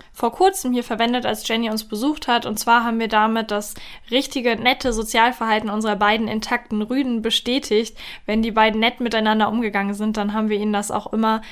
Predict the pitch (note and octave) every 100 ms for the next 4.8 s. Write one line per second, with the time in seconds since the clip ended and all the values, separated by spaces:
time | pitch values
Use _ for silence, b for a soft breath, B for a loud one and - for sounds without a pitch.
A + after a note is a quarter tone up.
0 | B - G#3 A3+ - - G#3+ G#3 A3 C4
1 | - - - A3+ A3 G#3+ G#3+ - A3+ B3
2 | A#3+ A3 G3 - - A3 G#3+ - C#4 A#3+
3 | A3+ - G#3 A3 G#3+ G#3+ G3+ G#3 - G3+
4 | G3 A#3+ - - A#3 A3 -